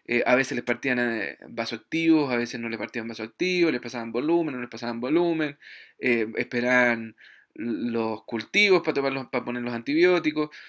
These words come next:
Entonces, lo que hizo Rivers fue, eh, básicamente una detección precoz del paciente con una sepsis severa, un shock séptico, y a ese paciente le protocolizó el manejo, ¿ya? Vamos a pasar tal cantidad de volumen,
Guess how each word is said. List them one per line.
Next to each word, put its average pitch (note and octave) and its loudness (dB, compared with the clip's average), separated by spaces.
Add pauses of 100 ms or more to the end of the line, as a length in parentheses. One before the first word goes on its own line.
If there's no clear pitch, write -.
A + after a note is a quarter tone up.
Entonces, E3 2
lo E3+ 2
que D#3+ 6
hizo G3 2
Rivers F3 2
fue, D#3+ 0 (180)
eh, A#2+ 0 (300)
básicamente D#3+ 2
una C#3 -4
detección B2+ -2
precoz E3+ 0
del D#3 -2
paciente C#3 -4
con C3+ -8
una B2+ -6
sepsis B2+ -8
severa, C3+ -2
un B2+ -10
shock B2 -10
séptico, - -8 (560)
y G3+ 4
a C#3 10
ese E3 4
paciente F3 0 (320)
le D#3+ 8
protocolizó D3+ 4
el G3 -2
manejo, A#2+ -4 (220)
¿ya? C3+ 0 (260)
Vamos B2 2
a - -2
pasar C3 2 (160)
tal B2 2
cantidad A#2 -2
de B2 2
volumen, F3+ 4